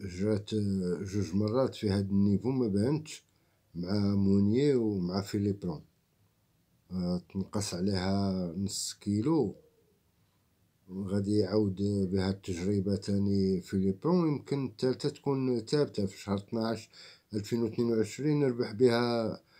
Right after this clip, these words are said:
مازيور، آه، بري بحال هذا هنا في أوتي، وكان تيران لور. آه، كتبقى بور لا سيربريز،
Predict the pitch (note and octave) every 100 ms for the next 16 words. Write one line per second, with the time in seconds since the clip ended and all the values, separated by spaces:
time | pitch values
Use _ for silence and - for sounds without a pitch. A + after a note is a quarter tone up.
0 | - _ G#2 A2+ G#2+ A#2 A#2+ A2 A#2 A2
1 | A2 - A#2 G#2 A#2 A2 G#2+ G#2+ G#2+ G2
2 | F2+ F2 A#2 B2+ A#2 - G#2+ G2+ G2 -
3 | G#2 - G2 F2 - _ _ _ _ _
4 | _ _ _ - G#2 B2 A#2 G#2+ A#2+ A2+
5 | A2 G2 F2+ F2+ _ _ _ _ _ _
6 | _ _ _ _ _ _ _ - F2 E2+
7 | - G#2 - - A2+ - B2 B2 A#2 C3
8 | G#2 - G2+ E2